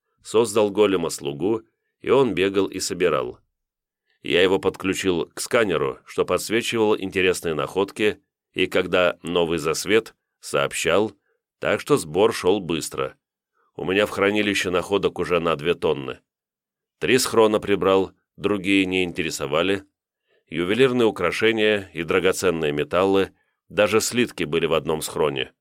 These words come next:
В общем, интересного много. Но продуктов не было. Я уже подумал охоту устроить.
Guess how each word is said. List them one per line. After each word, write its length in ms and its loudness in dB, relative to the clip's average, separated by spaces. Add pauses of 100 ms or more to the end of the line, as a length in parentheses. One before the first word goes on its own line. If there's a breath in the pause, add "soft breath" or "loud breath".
(540)
В 120 -2
общем, 340 2
интересного 600 0
много. 420 -2 (580)
Но 200 -2
продуктов 580 0
не 100 2
было. 320 -4 (580)
Я 200 2
уже 180 0
подумал 560 2
охоту 440 -2
устроить. 640 -6